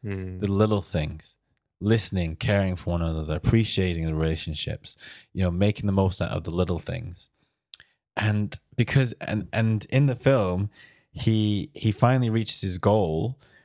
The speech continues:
Speaker 2: and then once the, and he enjoys that moment, and then once that goal's over, he's like, "Oh, now what?"
Speaker 1: Mm.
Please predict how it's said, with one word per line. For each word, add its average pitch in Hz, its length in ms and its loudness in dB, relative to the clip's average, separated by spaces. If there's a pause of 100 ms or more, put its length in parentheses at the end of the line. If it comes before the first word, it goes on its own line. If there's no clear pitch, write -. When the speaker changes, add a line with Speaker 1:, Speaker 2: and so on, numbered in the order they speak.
(160)
Speaker 2:
and 104 140 2
then 101 100 4
once 117 220 2
the, 101 220 -4
and 107 140 2
he 104 60 2
enjoys 113 460 4
that 95 180 -2
moment, 95 540 2
and 101 160 2
then 104 140 4
once 113 260 2
that 113 140 0
goal's 101 260 4
over, 107 240 2
he's 85 100 0
like, 87 180 0
"Oh, 92 440 2 (520)
now 123 160 4
what?" 78 340 -6 (380)
Speaker 1:
Mm. 95 300 -6